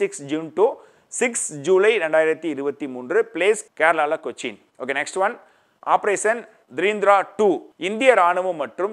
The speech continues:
ஜம்மு காஷ்மீர் காவல்துறை இணைந்து நடத்திய தீவிரவாதிகளுக்கு எதிரான நடவடிக்கை. அதாவது இந்திய ஆர்மியும் ஜம்மு காஷ்மீர்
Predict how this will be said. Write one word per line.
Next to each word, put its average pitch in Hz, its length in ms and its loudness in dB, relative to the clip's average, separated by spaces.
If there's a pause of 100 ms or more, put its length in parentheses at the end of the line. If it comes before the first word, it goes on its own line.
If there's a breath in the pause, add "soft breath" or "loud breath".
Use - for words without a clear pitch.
ஜம்மு 156 300 -4
காஷ்மீர் 180 460 -2
காவல்துறை 147 540 -2
இணைந்து 170 280 -8
நடத்திய 147 380 -8 (100)
தீவிரவாதிகளுக்கு 160 760 -4
எதிரான 110 280 -10
நடவடிக்கை. 113 560 -10 (140)
அதாவது 117 220 -10
இந்திய 170 300 -4 (120)
ஆர்மியும் 151 460 -2 (180)
ஜம்மு 151 220 -6
காஷ்மீர் 180 480 -4